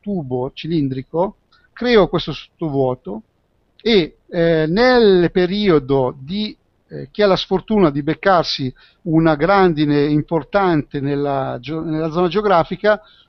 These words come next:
avendo questo tubo sottovuoto e questi spessori di veti tecnici molto fini, quando vanno in risonanza questi tubi si spaccano molto facilmente, cosa che non succede invece per i pannelli piani,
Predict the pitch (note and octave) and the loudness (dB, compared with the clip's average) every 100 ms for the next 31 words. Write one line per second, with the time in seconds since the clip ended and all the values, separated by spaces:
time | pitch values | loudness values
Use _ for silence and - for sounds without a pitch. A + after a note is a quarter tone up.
0 | - D#3 A3 A#3 E3 G3+ F#3+ F3 - A3+ | -8 -2 0 0 0 -2 -2 -4 -6 -4
1 | G3+ - E3+ F#3+ F3 F#3 C3+ - C3+ D#3 | -2 -4 -6 -2 2 2 2 -2 -6 -4
2 | G3+ F#3+ G3+ - F3+ - A3+ G3 D3+ D#3+ | -6 -6 -10 -6 -6 0 0 0 -2 -2
3 | F#3 D3+ F#3+ F#3 D3+ C#3 - C3+ - _ | -2 -4 -2 -2 -2 -4 -4 -8 -10 _
4 | _ E3+ G#3 G3+ G3 - F3 D3+ F3 F#3+ | _ 2 2 2 -2 0 0 2 0 -2
5 | _ _ - - A3+ A3 F#3+ G#3 G3+ F3+ | _ _ -12 0 2 4 4 4 4 2
6 | F#3 - G#3+ G#3 G3+ G#3 G3+ - A3 G#3 | 0 -2 -2 0 0 -2 -4 -6 -8 -6
7 | F#3+ F#3 G#3+ - - - - F#3 - E3+ | -6 -4 -6 -10 -18 -20 -14 -12 -4 -4
8 | - F#3 E3 E3 D#3+ D3 D#3+ - D#3+ C#3 | -2 -2 0 0 -2 -8 -8 -6 -6 -4
9 | C#3+ B2 - C#3 - _ _ _ - A3+ | -2 -4 -6 -8 -10 _ _ _ 0 2
10 | F3 F#3 G3 G3 G3 - F#3 G3+ F#3 F#3 | 2 -2 0 0 0 -4 -4 -2 0 -2
11 | G#3+ E3 D#3 G3+ G3+ F3+ E3 E3 F3 E3 | -2 -4 -4 -6 -6 -6 -6 -6 -4 -2
12 | D#3 D3+ D#3 E3+ F3+ - D#3 C#3 C3 D#3+ | -2 -2 -2 -6 -8 -4 -2 -2 -4 -4
13 | G#3+ | -6